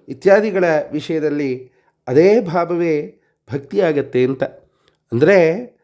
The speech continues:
ಪುತ್ರಾದಿಗಳ ವಿಷಯದಲ್ಲಿರುವಂತಹ ಭಾವದ ಉತ್ಕರ್ಷವನ್ನು ವಾತ್ಸಲ್ಯ ಅಂತ ಕರಿಬೇಕು. ಅದಕ್ಕೆ ಆಚಾರ್ಯರು ಇಲ್ಲಿ ವಾತ್ಸಲ್ಯ ಅಂತಲೇ ಬಳಸಿದ್ದಾರೆ ಅಂತ ಸರ್ವಜ್ಞನಾರಾಯಣ ಹೇಳಿದ್ದಾನೆ.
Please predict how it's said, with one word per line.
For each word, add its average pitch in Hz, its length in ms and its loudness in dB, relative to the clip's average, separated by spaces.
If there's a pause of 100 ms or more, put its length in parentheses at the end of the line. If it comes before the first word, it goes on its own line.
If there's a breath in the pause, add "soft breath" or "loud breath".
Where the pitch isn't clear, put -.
(680)
ಪುತ್ರಾದಿಗಳ 175 580 2
ವಿಷಯದಲ್ಲಿರುವಂತಹ 151 1000 -2 (640 soft breath)
ಭಾವದ 156 400 0
ಉತ್ಕರ್ಷವನ್ನು 156 840 -2 (500 soft breath)
ವಾತ್ಸಲ್ಯ 196 580 0
ಅಂತ 170 200 0
ಕರಿಬೇಕು. 135 540 -4 (460 soft breath)
ಅದಕ್ಕೆ 151 300 -2
ಆಚಾರ್ಯರು 156 640 0
ಇಲ್ಲಿ 143 280 -2 (440 soft breath)
ವಾತ್ಸಲ್ಯ 147 460 0
ಅಂತಲೇ 151 280 -2
ಬಳಸಿದ್ದಾರೆ 120 680 -2
ಅಂತ 117 200 -6 (480 soft breath)
ಸರ್ವಜ್ಞನಾರಾಯಣ 113 840 -2
ಹೇಳಿದ್ದಾನೆ. 120 520 -2